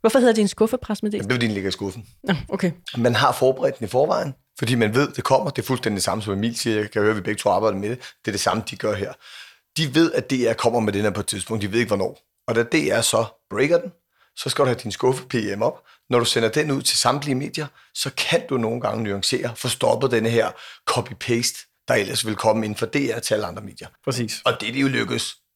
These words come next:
Speaker 2: okay med.
Speaker 1: Hvordan ser du det, at de er lykkes med det?
Speaker 2: Det ser jeg jo ved, at alle andre medier ikke går i dybden til værks. Der er andre medier, der kommenterer den, men det, det, i min verden er det blevet en beef mellem Danmarks største medie,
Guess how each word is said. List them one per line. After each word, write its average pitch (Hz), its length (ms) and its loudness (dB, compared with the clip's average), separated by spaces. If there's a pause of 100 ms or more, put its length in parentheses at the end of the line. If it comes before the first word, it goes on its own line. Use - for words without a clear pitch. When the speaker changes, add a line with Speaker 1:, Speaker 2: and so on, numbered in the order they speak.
(160)
Speaker 2:
okay 117 280 2
med. - 160 -6
Speaker 1:
Hvordan 196 280 2
ser 277 180 0
du 202 100 0
det, 180 160 0 (160)
at 185 100 -6
de 190 80 2
er 180 40 2
lykkes 185 300 0
med 185 80 0
det? 165 120 0 (640)
Speaker 2:
Det 123 120 2
ser 135 100 6
jeg 120 80 4
jo 107 60 2
ved, 117 80 4
at 120 120 2
alle 123 240 4
andre 107 420 2
medier 110 320 -2
ikke 123 240 -4
går 110 380 0
i 131 40 -4 (140)
dybden 135 340 -4
til 107 180 0
værks. 87 200 2
Der 127 100 4
er 117 40 6
andre 113 200 2
medier, 120 220 2
der 113 80 2
kommenterer 143 460 0
den, 135 140 0
men 113 100 0
det, 113 360 -2
det, 123 260 2
i 123 80 0
min 143 280 0
verden 113 280 4
er 117 80 2
det 113 120 0
blevet 113 140 -2
en 92 60 -6
beef 127 220 -2
mellem 110 400 0 (160)
Danmarks 131 220 4
største 120 320 0
medie, 151 360 0